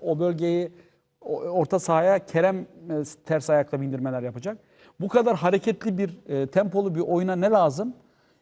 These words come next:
E, Val-, Hırvatistan maçında yirmi altı top kesme ve kapma oyunu oynayan bir İsmail Yüksek lazım.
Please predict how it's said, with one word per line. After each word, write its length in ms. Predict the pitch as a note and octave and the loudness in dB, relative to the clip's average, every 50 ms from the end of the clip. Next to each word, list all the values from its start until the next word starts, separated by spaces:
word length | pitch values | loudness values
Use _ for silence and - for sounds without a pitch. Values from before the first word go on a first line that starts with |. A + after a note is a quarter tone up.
| _ _ _ _ _ _ - | _ _ _ _ _ _ -6
E, 60 | C3 C3+ C#3 C3+ C3+ C3 B2 | -4 -2 0 0 0 0 2
Val-, 320 | B2 C#3 D#3 E3+ - - D#3 | 4 2 2 2 0 -6 -6
Hırvatistan 640 | A2+ - D#3 D#3+ G3 G3+ - - - - A#3+ A#3+ | -2 0 2 2 2 2 0 -4 0 2 2 2
maçında 680 | A3 G3+ G3+ F#3 - - F#3+ F#3 E3+ F#3+ G#3 A#3 B3+ C4+ - _ _ _ _ _ _ _ _ _ _ _ _ _ _ _ - | 4 2 0 0 0 -4 -4 0 2 4 4 2 0 -4 -12 _ _ _ _ _ _ _ _ _ _ _ _ _ _ _ -8
yirmi 380 | A#2+ B2+ D#3 F#3 F#3 G3+ G#3+ | -2 2 4 4 4 6 6
altı 360 | A3+ G#3+ G#3+ G3+ G#3+ - - | 6 6 4 4 2 -4 -4
top 260 | F3+ - A3 G#3+ - - | 0 0 -2 -2 0 0
kesme 360 | G#3+ G3+ G3 - G#3 G3+ F#3+ | 0 0 0 2 0 2 2
ve 120 | G3+ F#3 | 2 0
kapma 260 | - G3 F#3 - G#3 G3 | 0 -2 0 2 2 2
oyunu 120 | G3 F#3+ | 2 2
oynayan 260 | F#3+ F#3+ G3+ A3+ G#3 | 0 0 0 0 0
bir 60 | F3+ - | -2 -4
İsmail 560 | - - - F3+ F#3 F#3 G3 G#3 G#3 G3 F3+ | -6 -8 -4 0 4 4 4 4 2 -2 -4
Yüksek 360 | E3 C3 - G#3 G3 - - | -6 -4 -2 -4 -4 0 0
lazım. 340 | D3+ B2+ B2 A2 G#2 G2 | 2 2 2 -2 -6 -12